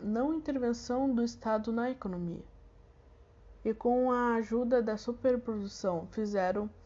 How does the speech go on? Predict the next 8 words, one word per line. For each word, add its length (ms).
com 220
que 180
os 240
valores 560
internos 540
baixassem 720
ao 160
ponto 640